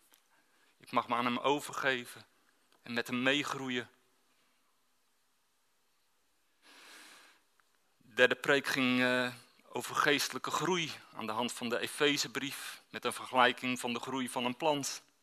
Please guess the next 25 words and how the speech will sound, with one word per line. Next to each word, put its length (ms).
Wat 140
daarbij, 640
eh, 80
komt 240
kijken 360
en 60
hoe 100
je 80
zelf 340
mag, 300
eh, 120
groeien. 560
Ook 160
al 140
eigen 320
gemaakt, 600
doorleefd. 720
Strek 260
je 100
je 100
uit 260
naar, 240
eh, 280
goede 320
voeding. 480